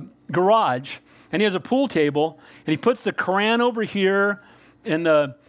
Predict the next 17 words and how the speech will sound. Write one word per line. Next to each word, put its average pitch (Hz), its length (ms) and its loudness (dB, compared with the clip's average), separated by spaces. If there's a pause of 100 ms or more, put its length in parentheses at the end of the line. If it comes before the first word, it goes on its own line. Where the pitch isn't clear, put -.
(160)
writings, 214 480 0
there's 165 320 -4
some 165 160 -2
Hindu 214 320 0
writings 202 380 0
over 185 180 -2
here, 185 420 0
and 147 160 -4
Buddha 214 260 2
writings 202 440 0
over 180 220 -2
here, 175 340 2
and 175 100 -6
Confucius 208 560 -2
writings 185 320 -2
over 170 180 0
here, 165 280 0